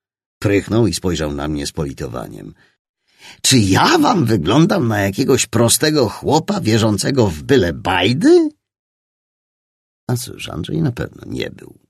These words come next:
tępym wieśniakiem. Był solidnie wyedukowanym młodzieńcem, władającym biegle łaciną,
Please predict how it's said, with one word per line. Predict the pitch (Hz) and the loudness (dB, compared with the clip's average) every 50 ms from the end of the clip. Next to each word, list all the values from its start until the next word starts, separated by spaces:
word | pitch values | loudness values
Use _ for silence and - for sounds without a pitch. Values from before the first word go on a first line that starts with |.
| _ _ _ _ _ _ _ | _ _ _ _ _ _ _
tępym | - 107 76 57 - - - - - 50 - - | -4 -4 -4 -4 -8 -16 -18 -20 -20 -18 -20 -18
wieśniakiem. | - 50 53 53 - - - - 53 - - _ _ - - - _ _ _ _ _ _ _ _ _ _ _ _ _ _ _ _ _ _ _ _ _ _ _ _ - - - - - | -12 -10 -8 -6 -6 -6 -8 -8 -10 -12 -14 _ _ -20 -20 -20 _ _ _ _ _ _ _ _ _ _ _ _ _ _ _ _ _ _ _ _ _ _ _ _ -20 -18 -16 -12 -6
Był | - - 135 139 135 | 0 2 4 4 4
solidnie | 120 - - - - 123 123 131 135 139 - - 117 123 127 131 127 - - | 4 4 2 2 4 4 4 4 2 0 -2 -4 -4 -2 -2 -4 -6 -8 -12
wyedukowanym | - 85 87 120 127 127 120 110 95 113 98 - 107 101 98 110 113 117 113 101 95 87 78 - | -10 -4 0 2 4 4 2 2 0 -2 -4 -2 -2 -2 0 0 2 2 2 0 0 -2 -4 -6
młodzieńcem, | - 71 71 64 62 65 69 - 92 98 117 110 76 - - - 69 67 64 - - - - - | -8 -8 -8 -6 -6 -6 -4 -2 0 2 2 2 0 -2 -6 -6 -4 -4 -4 -6 -8 -10 -14 -14
władającym | - 82 87 98 104 98 104 98 101 107 107 98 - 101 95 95 92 - - | -8 -4 -2 0 0 2 0 0 0 0 0 0 0 2 2 2 0 -2 -6
biegle | 73 73 71 71 80 98 127 135 127 85 60 60 55 55 57 | -10 -14 -10 -4 0 2 4 4 4 2 0 -4 -10 -8 -6
łaciną, | 62 67 71 - - 92 98 95 101 120 - - - - | -6 -4 -4 -4 -2 -2 -2 0 0 -2 -2 -4 -6 -8